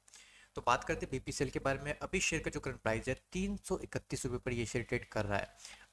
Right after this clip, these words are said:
आज के दिन market में आप लोगों को almost चार रुपये तक की तेजी देखने मिली है, तीन रुपये अस्सी पैसे की तेजी देखने के लिए मिली है। market आज जम के साथ खुलता हुआ दिखाई दिया था। एक market में आप लोग को यू कर्व भी आप लोग को reverse यू कर्व देखने के लिए मिला था,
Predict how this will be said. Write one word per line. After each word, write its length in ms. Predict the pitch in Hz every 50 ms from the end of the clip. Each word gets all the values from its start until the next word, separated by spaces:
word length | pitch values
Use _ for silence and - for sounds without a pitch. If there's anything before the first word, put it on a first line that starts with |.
| _
आज 180 | 127 127 127 -
के 100 | - 196
दिन 100 | 185 170
market 320 | 151 135 131 - 151 -
में 40 | 156
आप 160 | 156 - -
लोगों 240 | 143 160 156 - 151
को 140 | - - 165
almost 360 | 156 147 151 175 180 - -
चार 140 | - 127 127
रुपये 640 | 131 - - _ _ _ - - - _ - 139
तक 180 | - - - -
की 100 | - 139
तेजी 220 | - 127 113 123 117
देखने 280 | - 113 - - 117
मिली 180 | 110 110 104 127
है, 40 | 147
तीन 220 | 156 - - 127 123
रुपये 220 | 120 113 - -
अस्सी 200 | - - - -
पैसे 280 | - - 113 - - -
की 220 | - 151 175 196 - - - - - - - _ _
तेजी 200 | 143 135 135 160
देखने 300 | - - 117 - - 120
के 100 | - 139
लिए 80 | 127 113
मिली 200 | 110 101 - 104
है। 140 | 104 - - - - - _ -
market 360 | - 113 117 123 120 135 - - - -
आज 140 | 127 123 -
जम 160 | 127 123 127
के 100 | - 147
साथ 160 | 131 135 - -
खुलता 240 | - 123 - -
हुआ 60 | 123 123
दिखाई 240 | 120 - 120 117 113
दिया 180 | 104 120 127 123
था। 240 | - 147 143 - - - - - - _ -
एक 200 | 156 - - - 135
market 360 | 127 131 135 - - 160 -
में 40 | 165
आप 120 | 156 -
लोग 120 | 160 160 -
को 100 | 175 165
यू 180 | 147 131 143 160
कर्व 260 | - - 160 151 143 -
भी 60 | -
आप 160 | 147 147 -
लोग 100 | 143 143
को 220 | - 165 160 - - _ _ _ _ -
reverse 380 | - 127 127 139 196 185 - -
यू 60 | 156 147
कर्व 180 | - 147 143
देखने 300 | 131 - 120 107 - 117
के 120 | - - 135
लिए 40 | 123
मिला 140 | 107 101 101
था, 120 | - -